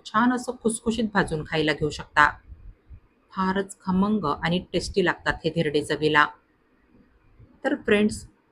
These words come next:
तुम्ही एकदा नक्की माझ्या ह्या रेसिपीप्रमाणे असे कागदाप्रमाणे पातळ, मऊ लुसलुशीत, खमंग आणि टेस्टी असे बेसनचे धिरडे एकदा नक्की ट्राय करून बघा. आणि तुम्हाला माझी आजची ही रेसिपी आवडली असेल,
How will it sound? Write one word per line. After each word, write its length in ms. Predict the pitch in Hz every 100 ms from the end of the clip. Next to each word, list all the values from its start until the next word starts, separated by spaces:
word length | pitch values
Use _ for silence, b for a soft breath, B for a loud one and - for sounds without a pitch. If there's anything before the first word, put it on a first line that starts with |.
| 247
तुम्ही 200 | 247 277
एकदा 360 | 185 160 180
नक्की 380 | 175 165 - 247
माझ्या 320 | 254 165 -
ह्या 160 | 170 175
रेसिपीप्रमाणे 920 | 165 165 170 170 175 190 233 156 156 - _ _
असे 180 | 220 269
कागदाप्रमाणे 920 | 269 214 190 190 208 202 185 180 185
पातळ, 680 | 185 185 175 - - 147 147 - _ -
मऊ 220 | 170 170
लुसलुशीत, 640 | 170 170 226 226 - 151 151 - _ _ _ _ -
खमंग 640 | 233 254 277 233 175 175 -
आणि 180 | 196 220 - 208
टेस्टी 340 | 190 - 277 196
असे 180 | -
बेसनचे 580 | 190 165 160 190 190 202
धिरडे 360 | 185 175 160 196
एकदा 400 | - - - 160
नक्की 360 | 165 170 -
ट्राय 220 | 277 175 143
करून 280 | 156 151
बघा. 280 | 151 147 151 - _ _ - _
आणि 140 | 220 -
तुम्हाला 360 | 269 240 240
माझी 380 | 220 170 - -
आजची 320 | 170 - - 226
ही 120 | 233
रेसिपी 380 | 196 214 214 220
आवडली 440 | 160 165 175 226
असेल, 420 | 254 233 208 208